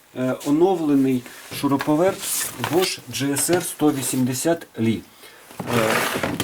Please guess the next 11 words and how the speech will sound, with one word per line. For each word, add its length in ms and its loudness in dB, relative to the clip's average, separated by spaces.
дуже 260 0
коротко 440 -2
про 220 0
нього 340 0
зупинюсь. 460 2
Ось 120 2
поставляється 680 2
він 60 0
в 60 -2
такому 400 0
зручному 500 2